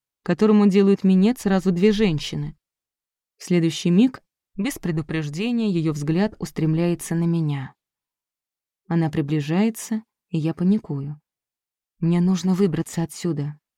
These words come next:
"О, малышка, ты, похоже, заблудилась", ласково говорит женщина, прикасаясь к моей руке.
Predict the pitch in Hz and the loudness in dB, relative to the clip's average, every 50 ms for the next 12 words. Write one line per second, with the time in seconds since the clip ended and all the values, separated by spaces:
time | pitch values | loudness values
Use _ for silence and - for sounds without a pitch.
0 | _ _ _ _ _ _ _ _ _ - 262 254 247 202 170 190 185 175 170 170 | _ _ _ _ _ _ _ _ _ 2 6 6 6 8 8 8 6 6 4 2
1 | 170 - - - 202 - - 196 - 190 - - 185 180 190 165 190 175 175 180 | 2 0 -2 -4 -2 -2 0 0 0 0 2 2 2 2 2 2 2 2 4 2
2 | 190 160 165 190 240 302 311 202 - - - _ _ _ _ _ _ - 170 170 | 2 4 4 2 2 2 0 -2 -6 -12 -18 _ _ _ _ _ _ -2 0 0
3 | 165 160 - - 165 165 151 165 165 170 170 170 160 147 160 175 226 269 - - | 0 -2 -2 -2 -2 0 0 2 2 2 2 0 0 0 0 0 0 -2 -2 -4
4 | 185 175 156 165 165 - 160 156 - - 165 165 160 - - 170 170 170 170 170 | -6 -6 -6 -6 -8 -8 -8 -8 -6 -6 -6 -6 -6 -6 -6 -4 -2 -2 -2 -4
5 | 185 208 - - - 160 156 | -4 -8 -10 -12 -16 -16 -16